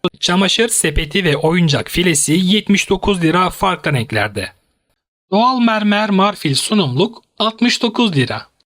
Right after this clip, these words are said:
Lotus tasarımlı sabunluklar on dokuz lira. Comtel'den mini kuartz ısıtıcılar iki yıl garantili iki yüz kırk dokuz lira. Diş fırçalıkları yirmi dokuz lira. Atkılı fırça yüz yirmi dokuz lira.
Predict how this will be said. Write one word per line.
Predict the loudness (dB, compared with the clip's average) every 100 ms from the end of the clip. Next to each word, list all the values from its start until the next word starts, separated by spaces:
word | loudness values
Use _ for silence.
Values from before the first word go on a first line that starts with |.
| _
Lotus | 0 2 0 0
tasarımlı | -2 0 0 2 4 4
sabunluklar | 2 -2 -2 2 2 2 0 0 -2 -4 0
on | 2 4
dokuz | 2 2 -2 -2
lira. | -6 -8 -12 -20 _ _
Comtel'den | -2 -2 -4 -4 -2 0
mini | 2 2 2
kuartz | 2 0 0 -4 -2 0
ısıtıcılar | 0 -2 -2 0 0 0 -2 -2
iki | -4 -2 -2
yıl | 0
garantili | -2 0 -2 -2 -2 0 0 -4 _
iki | -4 0 -2
yüz | -2
kırk | -4 -2 -2
dokuz | 0 0 0
lira. | 0 -2 -6 _ -4 -4 -2
Diş | 0 2
fırçalıkları | 0 0 -2 -2 0 0 2 2
yirmi | 2 2 4
dokuz | 2 2 -2 0
lira. | -4 -4 -6 -10 _
Atkılı | -18 -12 -4 -2 -2
fırça | -2 -2 0 -2 -2 _ _ _ _ -2
yüz | -2 2
yirmi | 2 4
dokuz | 2 0 0
lira. | 0 -2 -4